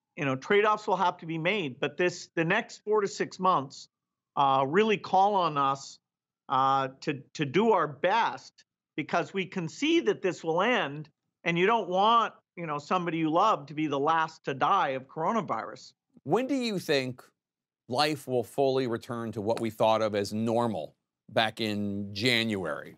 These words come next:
Speaker 2: No masks, no social distancing, uh, no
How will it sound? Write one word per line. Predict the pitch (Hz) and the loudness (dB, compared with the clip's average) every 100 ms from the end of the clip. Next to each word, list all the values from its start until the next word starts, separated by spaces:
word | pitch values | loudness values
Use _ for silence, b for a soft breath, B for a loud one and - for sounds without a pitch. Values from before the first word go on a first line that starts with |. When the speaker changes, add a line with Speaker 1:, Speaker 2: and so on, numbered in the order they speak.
| - | -10
Speaker 2:
No | 127 143 175 190 | 0 4 4 4
masks, | 165 104 87 - - - | 2 0 -6 -8 -6 -6
no | 147 165 165 180 | -2 4 6 4
social | - 143 120 120 | 4 2 2 -2
distancing, | 95 98 - 92 - - 95 _ _ _ - | -2 -4 -6 -12 -12 -12 -18 _ _ _ -6
uh, | 120 120 120 123 | 0 4 4 2
no | 143 156 160 151 | 2 4 6 4